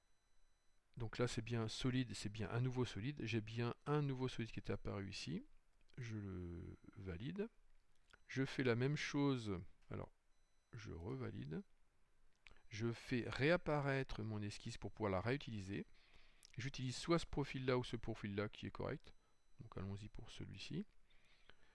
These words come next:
Je prends ce profil et je crée à nouveau un volume, donc solide, nouveau et non pas ajouté. Je fais bien un nouveau volume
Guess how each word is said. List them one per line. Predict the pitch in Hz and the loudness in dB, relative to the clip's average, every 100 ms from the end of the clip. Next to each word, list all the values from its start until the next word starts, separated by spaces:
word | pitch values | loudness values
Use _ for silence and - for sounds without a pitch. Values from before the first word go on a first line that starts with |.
| - - - - | -20 -20 -18 -12
Je | - | -4
prends | 127 131 | -2 0
ce | 135 | 0
profil | - 110 - 156 - | 0 -4 -2 -2 -2
et | 147 | -2
je | 135 | -2
crée | 110 - 135 | -2 -2 -4
à | |
nouveau | 127 101 110 - - _ - - | -2 -4 -4 -6 -10 _ -20 -4
un | 156 | 0
volume, | 151 110 80 101 135 - - | 2 2 -2 -6 -8 -12 -10
donc | 120 110 - - | -6 -6 -8 -14
solide, | - - - 120 101 143 190 - - - - | -12 -10 0 0 0 -2 -4 -4 -20 -20 -2
nouveau | 123 131 139 156 120 104 226 - | 2 6 6 6 6 2 2 -2
et | 110 | -4
non | 104 | -2
pas | 104 | 0
ajouté. | 101 113 101 98 - - - - - - | 0 0 -2 -4 -4 -6 -8 -18 -18 -14
Je | |
fais | - | -8
bien | 107 107 | -2 2
un | |
nouveau | 123 135 | 2 2
volume | 156 117 110 180 | 2 2 2 2